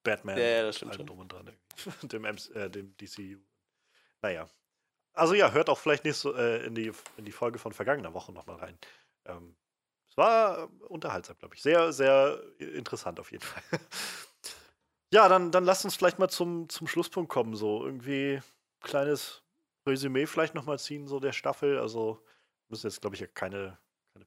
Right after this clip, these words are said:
Speaker 1: Punktewertung oder sowas abgeben. Ich find das sowieso schwierig bei so einer Staffel, die irgendwie unterschiedlich viele Folgen hat mit, mit qualitativen Sch-, Schwankungen oder sowas. Aber so insgesamt, also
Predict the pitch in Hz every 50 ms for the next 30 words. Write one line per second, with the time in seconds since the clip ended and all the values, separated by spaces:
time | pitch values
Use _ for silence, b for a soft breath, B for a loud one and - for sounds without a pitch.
0 | _ - - 110 104 - 107 95 104 104 98 104 101 101 101 98 95 101 98 -
1 | - 98 - - - 107 95 95 - - - 107 98 87 98 98 95 107 107 -
2 | - 110 110 104 110 104 - - 101 101 98 - - _ _ _ _ _ _ _
3 | _ _ _ - 113 107 101 101 101 101 98 95 _ _ _ _ _ - - -
4 | - _ _ - 110 104 - - 117 110 104 107 104 98 95 110 117 113 113 110
5 | 107 - 117 107 - 107 - - b b b b b b b b _ _ _ -
6 | - 120 117 110 - - 107 107 110 113 110 107 107 107 - 107 - - _ _
7 | _ - 113 110 - - - - 104 104 110 - - 107 - - 113 110 107 -
8 | - - _ _ _ _ _ - - - - 104 110 110 120 113 110 107 107 107
9 | 104 98 110 107 104 - b b b b b b b b b - - 104 95 110
10 | 107 95 107 120 113 117 117 - - 123 107 113 107 110 113 113 110 104 98 101
11 | 101 101 98 101